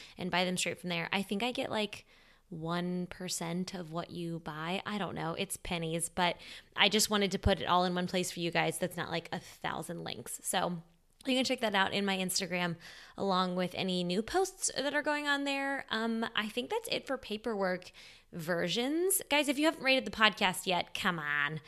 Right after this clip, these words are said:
Rate, review, subscribe. Rate, review, subscribe. And then share it with your friends because we all are gonna be in this for the long haul over the next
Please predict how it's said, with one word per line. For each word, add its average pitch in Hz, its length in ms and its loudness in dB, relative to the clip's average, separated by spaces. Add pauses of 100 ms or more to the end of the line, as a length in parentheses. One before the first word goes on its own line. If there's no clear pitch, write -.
(180)
Rate, 262 260 6
review, 277 320 2
subscribe. 247 640 2 (440)
Rate, 285 420 -6
review, 277 420 -6
subscribe. 262 680 -6
And 240 140 2
then 294 120 4
share 302 180 6
it 262 60 2
with 269 100 2
your 254 100 2
friends 180 380 4
because 180 640 2
we 185 220 0
all 175 480 4 (100)
are 170 240 2
gonna 170 280 -2
be 175 140 -2
in 233 220 2
this 240 160 4
for 277 100 2
the 262 80 2
long 233 320 6
haul 196 520 6
over 175 180 0
the 180 100 -2
next 175 460 -4